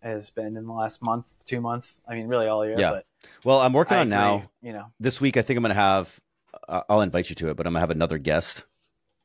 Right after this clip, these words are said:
Speaker 2: And
Speaker 1: Oh,
Speaker 2: I think that
Speaker 1: nice.
Speaker 2: will help
Speaker 1: Heck
Speaker 2: because
Speaker 1: yeah.
Speaker 2: then it's not just reliant on you and me and our schedules. Um, I can get some more reps in.
Speaker 1: Mm-hmm.
Speaker 2: But the big thing is, can I get the V A to, um,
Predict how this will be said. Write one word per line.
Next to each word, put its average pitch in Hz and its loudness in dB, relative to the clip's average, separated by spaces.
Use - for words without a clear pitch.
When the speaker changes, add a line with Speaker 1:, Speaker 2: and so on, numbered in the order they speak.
Speaker 2:
And 90 0
Speaker 1:
Oh, 113 -8
Speaker 2:
I 95 -6
think 110 0
that 113 4
Speaker 1:
nice. 98 4
Speaker 2:
will 92 2
help 92 0
Speaker 1:
Heck 117 -18
Speaker 2:
because 92 -4
Speaker 1:
yeah. - -10
Speaker 2:
then 98 0
it's 87 -8
not 82 -2
just 80 -6
reliant 82 2
on 78 -4
you 82 -2
and 76 -4
me 80 -4
and 76 -4
our 82 0
schedules. 110 0
Um, 87 4
I 90 -2
can 82 -4
get 85 -4
some 90 -6
more 80 -2
reps 78 -4
in. 104 -4
Speaker 1:
Mm-hmm. 117 -10
Speaker 2:
But 104 0
the 107 -2
big 127 2
thing 107 0
is, 90 0
can 113 -4
I 104 2
get 92 0
the 87 0
V 87 2
A 82 2
to, 80 2
um, 78 0